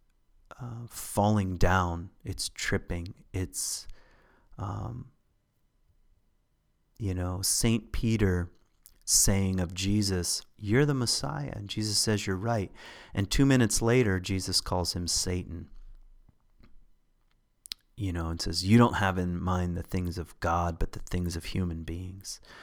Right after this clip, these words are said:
You're not in control, Peter. That's a lo-, a lovely, you know, deflating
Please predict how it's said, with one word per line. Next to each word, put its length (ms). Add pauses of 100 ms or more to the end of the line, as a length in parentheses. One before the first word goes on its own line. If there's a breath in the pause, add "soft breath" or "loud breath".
(600 loud breath)
You're 180
not 220
in 100
control, 580 (120)
Peter. 360 (180)
That's 180
a 80
lo-, 300
a 180
lovely, 800 (140)
you 140
know, 220 (680)
deflating 840